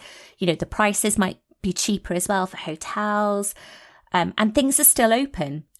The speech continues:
So the main tourist season tends to run from about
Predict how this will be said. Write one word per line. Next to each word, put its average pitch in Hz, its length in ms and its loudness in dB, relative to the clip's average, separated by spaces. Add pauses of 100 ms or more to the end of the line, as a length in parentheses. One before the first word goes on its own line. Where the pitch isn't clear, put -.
(100)
So 185 360 2
the 185 160 0
main 254 360 6
tourist 208 440 2
season 156 420 -2
tends 196 380 2
to 180 100 -2
run 165 440 -2 (100)
from 180 180 -2
about 165 360 -2